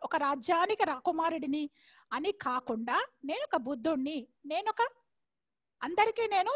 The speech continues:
సంబ-, సంబంధించిన వాడిని, నేను ఒక్క నా తండ్రికే కాదు, నా రాజ్యానికే కాదు, నేను ఈ ప్రపంచానికి సంబంధించిన వాడిని అని చెప్పేసేసి ఆయన తెలుసుకున్న సత్యాన్ని అందరికీ బోధిస్తూ, ధ్యానాన్ని బోధిస్తూ తిరిగాడు.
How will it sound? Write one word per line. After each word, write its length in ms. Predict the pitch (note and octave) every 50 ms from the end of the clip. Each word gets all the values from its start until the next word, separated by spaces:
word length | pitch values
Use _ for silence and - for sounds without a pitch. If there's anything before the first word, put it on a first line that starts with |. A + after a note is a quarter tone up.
| -
సంబ-, 320 | - F#4+ C#4+ D4 E4 F#4+ F#4
సంబంధించిన 720 | - - - D#4 E4 F4+ A4 A#4 A4+ A4+ G#4 - A4 F#4+
వాడిని, 420 | D#4 D4 D4 D4+ E4 F#4+ E4+ D4 C#4
నేను 200 | C#4 D4+ D#4+ D#4
ఒక్క 140 | - - F#4+
నా 140 | F4 E4
తండ్రికే 480 | D4+ - D4+ C4 D4 C#4+ G#4+ G#4+ - A#4+
కాదు, 360 | A#4+ - D#4+ D4+ E4+ G#4 E4+
నా 160 | C4+ C4 B3+
రాజ్యానికే 580 | B3 B3+ B3+ C4 A#3+ - F#4 A4+ A#4+ - G#4+ G4+
కాదు, 340 | E4 D4+ C#4 C#4 C#4+ C#4 - - - - - _ -
నేను 140 | D#4 F4+ A4
ఈ 40 | A#4
ప్రపంచానికి 640 | - F#4+ D#4 - F#4 G4 - A#4 A4+ C5 - B4+ -
సంబంధించిన 560 | G4 E4+ E4 F4 F#4 F#4+ G4+ F#4 - G#4 F4+
వాడిని 440 | D#4 C#4 C4 C4 D4 F4+ F#4+ F#4+ F#4
అని 160 | F4 D4+ C#4+ - C#4+
చెప్పేసేసి 640 | B3+ - - C4+ C4+ - B3+ B3 - - C5 E5 E5 - - - - - - _ -
ఆయన 280 | A3 A#3+ C#4+ G4+ A4 A4+
తెలుసుకున్న 500 | - F#4+ F4 F4+ - - - G4 F#4 F4
సత్యాన్ని 680 | - D#4+ C4 B3+ - - D#4+ C4+ A#3+ A#3+ B3 D4 G#4+ C5+ C5
అందరికీ 380 | - B3+ D4 F4+ F4+ G4+ G4+ G4+
బోధిస్తూ, 600 | C#4 A#3 C4+ C#4+ D4 C#4 D4 - - - G#4+ B4+
ధ్యానాన్ని 500 | - - D4+ C4+ C#4 D4 E4 E4 D#4 D4
బోధిస్తూ 400 | A#3 A#3+ C4+ C#4+ D4+ D4 - A#4
తిరిగాడు. 400 | A#4 A4+ G4+ E4+ C#4 G3 E3+